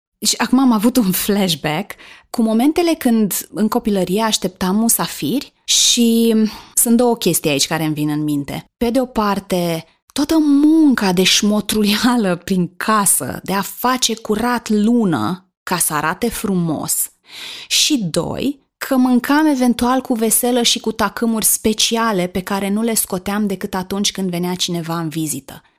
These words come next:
Deci gândește-te un pic numai la asta. De, în mintea mea nu... Nu are logică. Adică cum, eu nu sunt suficient de specială ca să mănânc cu o furculiță mai șmecheră, dintr-o farfurie mai fancy?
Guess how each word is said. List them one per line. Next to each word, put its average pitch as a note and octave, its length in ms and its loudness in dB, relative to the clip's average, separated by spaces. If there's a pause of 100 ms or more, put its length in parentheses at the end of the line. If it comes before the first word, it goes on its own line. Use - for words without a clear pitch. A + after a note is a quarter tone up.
(260)
Deci G4+ 240 -2
gândește-te G4+ 540 0
un A#4+ 300 0
pic - 140 -4
numai F4 180 2
la D#4 80 2
asta. D4+ 320 0
De, G#3 140 -4
în C4 120 4
mintea F#4+ 380 2
mea G3+ 600 4
nu... C#4+ 680 4 (320)
Nu C4 180 4
are E4+ 300 4
logică. C#4 680 0 (180)
Adică A#3+ 180 -2
cum, C4+ 280 0 (260)
eu B3 360 0
nu A3+ 200 0
sunt B3 200 0
suficient A3 520 -2
de G#3+ 60 -2
specială G3+ 540 -4
ca G3+ 140 -8
să G3 160 -6
mănânc F#3 340 -2
cu G#3+ 140 -8
o G3 120 -2
furculiță F3+ 960 -6
mai D#3+ 140 -4
șmecheră, C4 680 -4 (160)
dintr-o F3+ 320 -2
farfurie G3+ 960 -6
mai E3 520 -4
fancy? G#3+ 960 -2